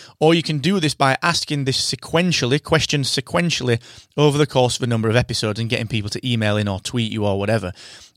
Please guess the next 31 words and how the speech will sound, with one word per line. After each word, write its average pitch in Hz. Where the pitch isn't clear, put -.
A -
survey 156
is 110
really 107
good 104
for -
this. -
The 175
first 220
thing 101
that 131
I 139
want 143
you -
to -
ask -
is 156
just -
ask 202
them 120
to 135
tell 165
you 110
about 131
their 143
listening 117
behaviors 107
to 143
podcasts -
overall. 101
Okay? 131